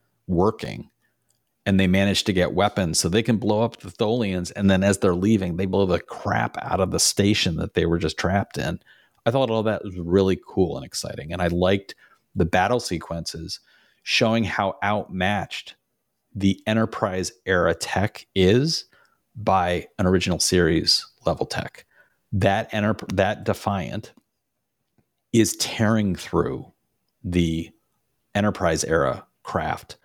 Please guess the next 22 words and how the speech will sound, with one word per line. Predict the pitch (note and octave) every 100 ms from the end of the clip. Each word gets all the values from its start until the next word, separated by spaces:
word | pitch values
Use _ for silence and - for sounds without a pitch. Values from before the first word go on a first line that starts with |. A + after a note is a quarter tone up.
| _ _
with | G#2+ F#2 F#2
ease, | F#2+ D2+ - - - _ _
literally | A2 A2+ A#2+ A2+ G#2
pulling | - A2+ G2+
up | F#2 -
behind | F2+ - F2 E2 F2 -
Tellarite, | - C3 B2+ A#2+ G#2+ -
Andorian, | E2 F2 G2 G#2 G2 F#2+ -
Vulcan | F2 F2+ G#2
ships, | F2+ F#2+ F#2+ - - _
blowing | - G2+ A2 G#2
them | E2+ -
out | F#2 F#2+
of |
the | E2+ -
sky | - - F#2+ F#2+ F2+ E2+
one | F2+ F2+ G2+ F#2+
after | F2+ - -
another | F2+ F2+ F2+
without | F2+ F2 - G#2 G2
even | G2+ E2+ E2+ D#2+ - _ _ _ _
trying, | - - B2+ C#3 - -